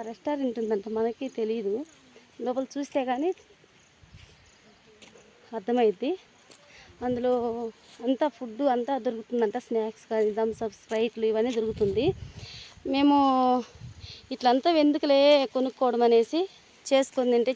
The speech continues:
చాలా స్పెషల్గా ఉంటుంది అని ఇంకా చేపలు, రైస్ ఇట్లంతా వండుకున్నామని మేము. టేస్ట్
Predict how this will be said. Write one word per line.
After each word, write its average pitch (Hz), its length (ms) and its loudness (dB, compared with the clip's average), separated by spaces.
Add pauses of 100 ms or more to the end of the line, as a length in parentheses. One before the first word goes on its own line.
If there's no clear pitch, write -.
చాలా 226 160 2 (100)
స్పెషల్గా 240 460 -2 (120)
ఉంటుంది 214 360 0 (680)
అని 285 180 6 (1040)
ఇంకా 226 180 6 (400)
చేపలు, 226 420 4 (260)
రైస్ 220 320 4 (280)
ఇట్లంతా 220 400 4
వండుకున్నామని 214 600 4
మేము. 196 220 4 (2000)
టేస్ట్ 262 280 0